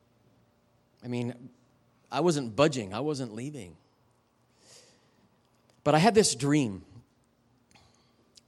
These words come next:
And I don't, I don't dream very much. But when I do, I'm like, "Whoa, that's a dream from the Lord." And I was dreaming that I was in an ocean.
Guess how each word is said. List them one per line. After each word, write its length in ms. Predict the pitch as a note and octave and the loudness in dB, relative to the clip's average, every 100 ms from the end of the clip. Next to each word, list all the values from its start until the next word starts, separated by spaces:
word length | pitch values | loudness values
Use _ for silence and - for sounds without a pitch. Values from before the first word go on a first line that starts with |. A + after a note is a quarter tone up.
| _ | _
And 160 | A#2 B2+ | -10 -6
I 100 | E3 | -4
don't, 180 | G3 G3 - | -4 -4 -4
I 60 | F3 | -4
don't 180 | G3 | -4
dream 320 | C3+ D#3 E3+ D#3+ | -2 0 2 0
very 180 | D#3+ | -2
much. 480 | D#3 D#3 E3+ - - - - _ _ - _ - | -2 -2 -4 -8 -10 -12 -20 _ _ -20 _ -16
But 100 | B2+ | -6
when 120 | D#3 | -2
I 140 | D#3+ | -2
do, 200 | C#3+ C#3+ | 0 2
I'm 200 | C3+ A#2 | 2 0
like, 200 | G#2+ G2 - | -2 -4 -6
"Whoa, 420 | F#2 F#2 G#2+ E2+ | -6 -4 -2 -4
that's 240 | G#2 - | -8 -8
a 20 | |
dream 480 | E2+ F#2+ F#2 D#2 C#2 C3+ - _ _ _ _ _ _ _ _ _ _ | -10 -8 -8 -8 -12 -20 -20 _ _ _ _ _ _ _ _ _ _
from 300 | - - A2+ | -20 -12 -8
the 100 | G#2 | -6
Lord." 420 | F#2+ F#2 F2 D#2+ - _ _ _ _ _ _ _ _ - - - _ - _ - - - - _ | -4 -4 -4 -8 -14 _ _ _ _ _ _ _ _ -20 -20 -20 _ -20 _ -20 -20 -20 -20 _
And 140 | G#2 B2 | -4 0
I 80 | D#3+ | 2
was 140 | D#3+ | 0
dreaming 260 | C3 D#3 C#3 | 2 2 2
that 80 | |
I 60 | C#3 | 0
was 160 | C#3+ A#2+ | -2 -4
in 60 | |
an 100 | A2 | -4
ocean. 400 | B2 B2+ - F#2 | -4 -4 -4 -6